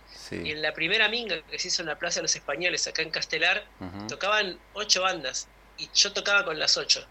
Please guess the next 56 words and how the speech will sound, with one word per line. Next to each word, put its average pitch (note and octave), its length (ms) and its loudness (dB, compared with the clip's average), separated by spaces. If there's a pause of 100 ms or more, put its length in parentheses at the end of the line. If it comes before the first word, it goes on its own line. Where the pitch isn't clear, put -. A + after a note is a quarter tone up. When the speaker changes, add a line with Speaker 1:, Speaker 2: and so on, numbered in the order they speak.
(160)
Speaker 2:
Yo G#2 80 2
creo C3+ 220 6
que F3+ 100 4
Speaker 1:
<laughs> F#3+ 120 6
Speaker 2:
ese A3+ 200 2
fue G#3 160 -4
un G3+ 60 -10
momento G3 640 -2 (100)
de, D#3+ 220 -2
de, D3 360 -2
yo G#3 140 4
probé A#3 320 2
sonido G3+ 420 2
al G3+ 80 0
mediodía F3 680 2
y D3+ 80 -10
nunca A3 340 -4
me F#3+ 80 0
bajé E3+ 220 0
del E3 120 0
escenario. B2+ 540 2
Speaker 1:
Ay, F2+ 80 -4 (200)
pobre. - 180 -12 (140)
Speaker 2:
Y, C#3 640 -6 (400)
y, D#3+ 100 0 (140)
y D#3 80 -2
ahí F3+ 140 2
se - 120 4
me A3+ 120 0
generó G3 260 2
esa G3+ 220 4
pregunta D3+ 500 -4
de: C3 160 2
pará, D3 400 2 (180)
porque B2 160 -14
puede D#3 200 0
haber E3+ 180 2
gente C3+ 560 -2 (180)
que B2+ 120 -12
quiera C3 220 0
ver C3+ 180 4
bandas C#3 320 0
donde B2+ 200 -6
no C#3 80 -2
esté - 220 0
yo. D3+ 280 8
Speaker 1:
<laughs> - 80 -6 (840)
Claro. B2 160 0
Speaker 2:
Vamos F#3 220 0
a E3+ 60 0
empezar D#3+ 360 0
a E3+ 140 2
generar F#3 460 4
un F#3 80 -6
poco F#3+ 220 -6
Speaker 1:
Claro, - 220 2